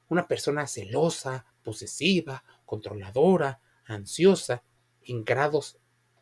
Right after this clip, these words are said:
que a la otra persona no puede tolerar, puede que ocurra un distanciamiento para intentar equilibrar las cosas. Es más, si inconscientemente logras estos juegos de manipulación, de estire y afloje,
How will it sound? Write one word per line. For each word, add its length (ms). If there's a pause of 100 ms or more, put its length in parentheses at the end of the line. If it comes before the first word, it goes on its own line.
que 180
a 160
la 120
otra 240
persona 400
no 440
puede 320
tolerar, 560 (800)
puede 420 (800)
que 500
ocurra 340
un 100
distanciamiento 880 (320)
para 160
intentar 420
equilibrar 580
las 200
cosas. 480 (1300)
Es 140
más, 320 (180)
si 220
inconscientemente 1120
logras 520
estos 360
juegos 440
de 120
manipulación, 960
de 80
estire 360
y 140
afloje, 480